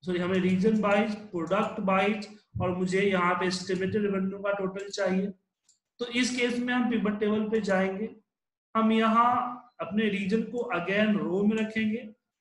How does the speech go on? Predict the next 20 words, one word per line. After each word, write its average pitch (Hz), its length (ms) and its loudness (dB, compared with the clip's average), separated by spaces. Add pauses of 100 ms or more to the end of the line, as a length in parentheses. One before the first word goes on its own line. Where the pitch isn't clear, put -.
(140)
प्रोडक्ट 202 480 2
को 226 100 -2
कॉलम 196 460 0
में 214 160 2
रखेंगे 220 600 -2 (280)
और 180 200 -2
फिर 233 180 -4
हम 190 260 2
यहाँ 180 220 0
पे, 190 360 -2 (260)
अ, - 180 -6
एस्टिमेटेड 220 540 -4
को 202 340 -4
यहाँ 180 240 -2
रख 170 120 -6
के 196 140 -6
इसका 185 240 -8
टोटल 151 360 -12
निकाल 131 280 -12
लेंगे। 110 220 -20